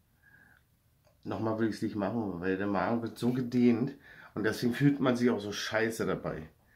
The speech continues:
Na, man darf nicht rülpsen, weil dann kommt die Milch automatisch hoch, weil wie gesagt, das ist an voll der Magen. Aber ich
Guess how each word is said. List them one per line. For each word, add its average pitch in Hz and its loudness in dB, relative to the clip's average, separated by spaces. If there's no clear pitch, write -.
Na, 101 -2
man 101 0
darf 110 2
nicht 113 4
rülpsen, 151 4
weil 117 6
dann 113 2
kommt 123 0
die 123 6
Milch 120 6
automatisch 117 2
hoch, 151 2
weil 104 -4
wie 104 -6
gesagt, 104 -2
das 87 -6
ist - -12
an 101 -12
voll 113 -2
der 120 -2
Magen. 127 0
Aber 120 4
ich - -2